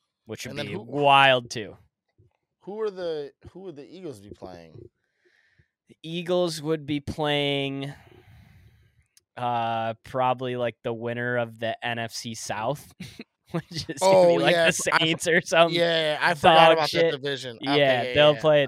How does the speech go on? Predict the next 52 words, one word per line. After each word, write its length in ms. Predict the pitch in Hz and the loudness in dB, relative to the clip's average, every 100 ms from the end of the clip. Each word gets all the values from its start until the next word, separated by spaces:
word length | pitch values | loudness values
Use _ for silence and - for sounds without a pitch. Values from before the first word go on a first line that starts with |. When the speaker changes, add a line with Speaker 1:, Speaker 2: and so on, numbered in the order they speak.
| 113 | 6
Speaker 1:
they'll 140 | 156 | 8
Speaker 2:
okay. 80 | 165 | 8
Speaker 1:
be 60 | 151 | 4
the 100 | 143 | -4
top 320 | - 147 135 | 0 0 0
wild 360 | 139 143 143 131 | 2 4 4 2
card, 280 | 123 117 120 | -2 -2 -4
so 140 | 117 | -10
they'll 280 | 107 123 120 | -6 -6 -4
play 300 | - 117 113 | -4 -4 -4
the 160 | 110 | -10
worst 420 | 110 113 117 - - | -10 -8 -10 -10 -12
division 380 | 113 123 110 | -10 -10 -10
winner, 240 | 104 101 101 | -16 -16 -16
which 220 | 101 - | -16 -16
will 80 | 101 | -14
be 120 | 104 | -14
whoever 300 | 107 113 135 | -8 -8 -6
Speaker 2:
Yeah, 140 | 139 123 | -4 -4
Speaker 1:
comes 120 | 117 | -6
Speaker 2:
yeah, 60 | |
Speaker 1:
out 80 | 120 | -8
of 40 | 120 | -8
the, 40 | |
Speaker 2:
yeah. 300 | 113 104 85 80 _ _ _ | -10 -12 -14 -18 _ _ _
Speaker 1:
whoever, 420 | 127 143 143 139 | -2 0 0 -2
Speaker 2:
I 40 | |
Speaker 1:
by 200 | 135 131 | -2 -2
the 80 | 127 | -2
Speaker 2:
forgot 40 | 117 | -4
about 20 | |
Speaker 1:
grace 280 | 127 123 - | -6 -6 -10
of 60 | |
Speaker 2:
that 40 | 95 | -8
Speaker 1:
God, 260 | 117 110 107 | -6 -6 -10
Speaker 2:
dog 80 | |
Speaker 1:
wins 180 | 107 107 | -14 -16
Speaker 2:
shit. 80 | - | -16
Speaker 1:
the 40 | 98 | -14
South. 360 | 117 92 90 _ _ _ _ _ _ _ _ _ _ _ _ _ - | -12 -12 -16 _ _ _ _ _ _ _ _ _ _ _ _ _ -20
Speaker 2:
Yeah. 260 | - - - _ _ _ _ - - | -14 -14 -14 _ _ _ _ -20 -2
I 280 | 254 202 208 | 2 6 6
don't 100 | 190 | 6
know, 140 | 185 180 | 4 2
Speaker 1:
<laughs> 40 | |
Speaker 2:
man. 240 | 185 180 | 0 -2
I, 220 | 170 196 - _ _ - | -2 -2 -4 _ _ -8
that 280 | 165 180 | -2 -2
sucks, 560 | 175 - 151 131 135 - | -2 -4 -2 -2 -4 -8
but, 380 | 135 131 123 - _ _ _ _ _ - | -8 -6 -6 -10 _ _ _ _ _ -20
you 120 | 131 135 | -12 -8
know 400 | 135 123 120 | -4 -4 -6